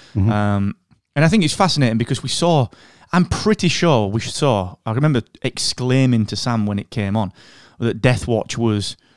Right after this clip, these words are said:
Speaker 2: um, wasn't it Death Watch or they looked like Death Watch that saved Mando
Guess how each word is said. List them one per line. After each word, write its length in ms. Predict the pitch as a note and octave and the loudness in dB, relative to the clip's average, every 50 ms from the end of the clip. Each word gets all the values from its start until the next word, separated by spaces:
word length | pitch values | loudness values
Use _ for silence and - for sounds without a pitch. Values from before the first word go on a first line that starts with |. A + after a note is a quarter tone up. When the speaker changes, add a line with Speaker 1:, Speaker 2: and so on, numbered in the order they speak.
| _ _ _ _ _ _ _ _ _ - | _ _ _ _ _ _ _ _ _ -4
Speaker 2:
um, 440 | A2 G#2+ G#2+ G#2 G2+ G2 G2 F#2+ - _ _ _ _ _ _ | -2 0 0 0 0 -2 -4 -6 -8 _ _ _ _ _ _
wasn't 300 | - A4 F#4+ C4+ D4 C#4 | -2 -2 0 0 0 -2
it 120 | G3 D#3 D3 | -2 0 2
Death 240 | G3+ F#3+ D#3+ - - | 2 2 2 2 0
Watch 280 | C#3 B2+ A#2+ G#2 - | 0 0 0 0 0
or 100 | D3 C3+ | 0 0
they 100 | C3 C3+ | 0 0
looked 380 | B2+ C3+ C3+ - F3 - - - | 0 2 2 2 2 2 0 -2
like 220 | C#3 A#2 G#2+ G2+ A2+ | -2 -2 -2 -2 -2
Death 260 | A#2 G#2+ G2 - - | -2 -2 -2 -2 -4
Watch 300 | A2 G2+ G2+ - - - | -4 -4 -4 -6 -8 -8
that 220 | - B2 A2+ - - _ _ - | -4 -4 -4 -4 -6 _ _ -8
saved 720 | - - - - C3+ B2 A#2+ A#2 A#2 G#2 G2+ - - - _ _ _ _ _ _ _ _ _ _ _ _ - | -6 -4 -2 0 2 2 2 2 0 -2 -4 -12 -20 -20 _ _ _ _ _ _ _ _ _ _ _ _ -4
Mando 500 | B2+ C3 B2+ A#2+ G#2+ F#2+ - - - - | 0 2 2 2 2 0 -2 -8 -10 -14